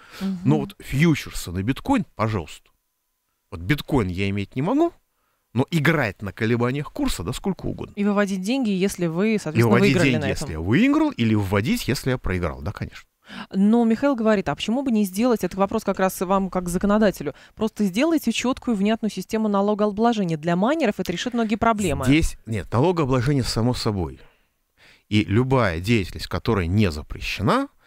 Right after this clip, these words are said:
Speaker 2: должна быть что? Облагаться налогом.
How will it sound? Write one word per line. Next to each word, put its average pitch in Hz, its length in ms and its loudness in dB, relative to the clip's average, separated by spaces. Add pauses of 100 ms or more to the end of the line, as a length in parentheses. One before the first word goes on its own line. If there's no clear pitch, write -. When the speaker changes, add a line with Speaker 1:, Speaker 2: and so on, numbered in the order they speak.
(240)
Speaker 2:
должна 95 480 2
быть 73 180 -6
что? 269 440 0 (100)
Облагаться 76 580 -6
налогом. 67 360 -12